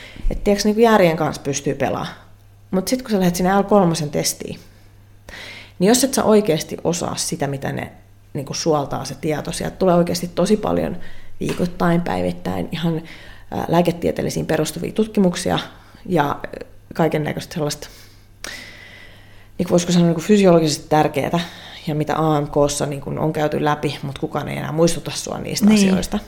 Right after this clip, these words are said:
Speaker 1: niin sä et pääse sitä koetta läpi,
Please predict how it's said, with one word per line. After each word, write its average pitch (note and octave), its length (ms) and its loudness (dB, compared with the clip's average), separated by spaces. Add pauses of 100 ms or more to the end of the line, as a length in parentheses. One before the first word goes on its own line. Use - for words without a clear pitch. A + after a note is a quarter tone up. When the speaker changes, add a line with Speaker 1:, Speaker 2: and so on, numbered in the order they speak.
(760)
Speaker 1:
niin E3 180 -2
sä G#3+ 140 6
et G#3 100 0
pääse F3 180 2
sitä E3+ 200 -4
koetta F3 380 2
läpi, - 460 -4